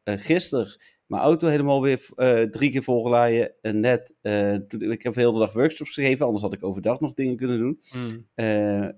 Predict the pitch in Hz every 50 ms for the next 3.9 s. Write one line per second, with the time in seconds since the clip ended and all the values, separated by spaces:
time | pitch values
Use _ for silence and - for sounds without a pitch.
0 | _ _ - 110 113 120 120 117 - 117 104 98 101 101 - 98 98 98 98 98
1 | - - 147 151 143 - - 135 120 120 123 113 - 127 117 117 110 113 110 107
2 | 113 107 107 107 - - _ - - - _ _ _ _ - 98 98 90 - 131
3 | 143 143 - 127 117 120 117 - - 104 101 101 101 104 104 101 -